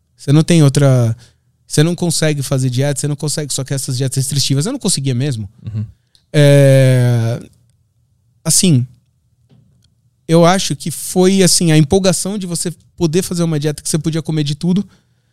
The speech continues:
Speaker 1: É... o fato de eu não ter, porque muita gente erra nisso. "Ah, eu vou fazer dieta, domingo. Amanhã eu começo uma dieta." Aí
Speaker 2: Sim.
Speaker 1: vai lá, reduz caloria pra mil e quinhentos e quer correr na esteira. Cara,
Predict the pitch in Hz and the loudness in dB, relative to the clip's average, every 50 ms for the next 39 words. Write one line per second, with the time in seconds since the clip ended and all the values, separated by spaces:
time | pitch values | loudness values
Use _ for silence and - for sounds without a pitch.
0 | _ _ _ _ _ _ _ 147 147 143 143 139 139 135 135 135 135 135 135 135 | _ _ _ _ _ _ _ 2 4 4 6 6 6 6 6 6 6 6 4 4
1 | 131 131 131 135 139 - - _ _ 160 - - - 196 202 - 196 156 180 175 | 4 2 2 0 -2 -6 -10 _ _ -6 -4 0 0 0 0 -2 -2 -2 -2 -2
2 | 175 185 185 - - 185 180 - - - 185 - - 208 233 220 226 196 180 202 | -2 -2 -4 -4 -2 -2 -2 -2 -4 -10 -6 -2 -2 -2 0 0 0 0 0 -2
3 | 180 - - 196 180 175 196 190 165 156 147 - - 147 - _ _ _ 175 190 | -4 -6 -4 -4 -4 -4 -4 -4 -4 -4 -4 -4 -4 -8 -10 _ _ _ 0 0
4 | 180 147 165 170 - 180 165 185 175 160 180 151 123 117 131 131 147 180 190 170 | 0 0 -2 -4 -4 -6 -6 -6 -6 -4 -4 -4 -4 -6 -6 -4 -4 -2 -2 -2
5 | 139 131 117 117 - - - _ _ _ _ _ _ - 156 165 170 175 190 190 | -2 -4 -4 -6 -10 -12 -20 _ _ _ _ _ _ 0 2 4 4 4 2 0
6 | - 185 185 175 165 - 180 180 170 156 160 131 117 113 - 120 127 - - _ | -2 -4 -4 -4 -4 -4 -4 -6 -4 -4 -4 -6 -6 -8 -10 -12 -12 -12 -14 _
7 | - - 156 156 113 165 160 147 147 165 175 175 165 143 151 160 - - 165 160 | -4 -2 0 0 0 0 -2 0 0 0 0 0 0 -2 -2 -4 -4 -2 -2 -2
8 | 160 156 156 151 139 - 151 160 170 180 170 - 180 170 170 185 180 185 185 - | 0 0 0 -2 -2 -2 -4 -2 -4 -4 -4 -4 0 0 0 0 0 -2 0 0
9 | 185 180 - 175 165 180 175 185 180 - - 151 147 143 123 - _ _ _ _ | 0 0 2 0 0 0 -2 -4 -6 -4 -2 0 0 0 0 -2 _ _ _ _
10 | _ _ _ _ _ _ _ _ _ _ - 320 247 147 85 | _ _ _ _ _ _ _ _ _ _ -4 -2 -2 -2 -6